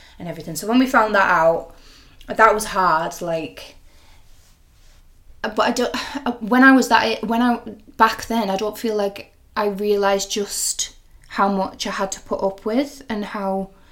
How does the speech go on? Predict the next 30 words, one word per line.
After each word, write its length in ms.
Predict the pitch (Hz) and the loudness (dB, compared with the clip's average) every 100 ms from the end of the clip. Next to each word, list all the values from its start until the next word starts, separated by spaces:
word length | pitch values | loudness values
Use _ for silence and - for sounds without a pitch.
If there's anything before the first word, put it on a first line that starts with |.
| - - | -20 -14
and 120 | - 202 | -10 -2
how 160 | 196 | 0
difficult 540 | 196 208 226 220 208 - | 0 -2 -4 -4 -4 -6
it 120 | 196 | -6
was. 520 | 190 202 254 254 - - - - - _ | -2 0 0 -2 -10 -16 -20 -20 -20 _
Um, 460 | 214 214 208 208 - - | 0 2 0 -4 -8 -6
and 140 | 220 | 2
we 100 | 247 269 | 4 4
prolonged 460 | 247 220 208 202 | 2 0 2 -2
his 160 | - 190 | -6 0
life 580 | 185 185 185 - - 269 | 2 2 0 -10 -18 -16
for 160 | - 202 | -6 -4
as 140 | 190 | -4
long 120 | 190 | -4
as 140 | 190 190 | -6 -8
we 60 | |
could. 440 | 175 - 190 190 - - | -10 -2 0 0 -4 -8
Um, 440 | 196 185 185 185 180 - - - - - | -8 -6 -4 -6 -8 -14 -20 -20 -20 -18
so 140 | - 196 | -6 -6
we 80 | |
changed 380 | 190 190 175 - | -4 -4 -4 -6
his 180 | 175 160 | -8 -6
diet, 720 | - 240 254 247 240 240 - | 0 2 4 4 4 2 0
we 300 | 185 170 170 | -6 -6 -4
had 220 | 170 175 | -6 -8
him 100 | 175 | -8
going 200 | 170 165 | -8 -10
to 140 | 156 - | -10 -6
oxygen 520 | - - 214 202 202 | -6 -6 -12 -10 -10
chambers, 800 | 196 196 190 185 190 185 180 - | -6 -6 -4 -6 -6 -6 -8 -12